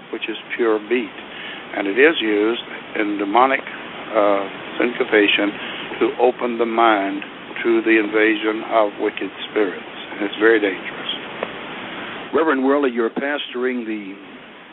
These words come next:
Speaker 2: Hegewisch Baptist Church. You have lectured all over the nation. You are the author of several books, Battling the Hosts of Hell, Conquering the Hosts of Hell, Demolishing the Hosts of Hell. Of course,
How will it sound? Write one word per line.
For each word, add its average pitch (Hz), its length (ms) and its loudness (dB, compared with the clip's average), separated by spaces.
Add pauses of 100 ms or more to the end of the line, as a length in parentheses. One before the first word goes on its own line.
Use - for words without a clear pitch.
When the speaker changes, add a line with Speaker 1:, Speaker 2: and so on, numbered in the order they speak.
(300)
Speaker 2:
Hegewisch 139 640 4
Baptist 123 400 2 (100)
Church. 131 280 4 (120)
You 104 200 -4
have 107 260 -6 (260)
lectured 135 460 4
all 123 240 6
over 113 180 4
the 107 240 -2
nation. 131 600 2
You 107 160 -2
are 104 180 0
the 104 200 -6
author 127 380 4
of 98 60 0 (160)
several 110 320 2
books, 131 340 2 (680)
Battling 131 320 4
the 117 100 2
Hosts 131 400 2
of 117 100 0
Hell, 135 440 2 (560)
Conquering 135 400 4
the 120 100 4
Hosts 127 380 2
of 127 80 4
Hell, 127 420 4 (580)
Demolishing 131 640 4
the 120 100 4
Hosts 127 320 2
of 120 80 2
Hell. 127 240 4
Of - 60 -6
course, 123 200 4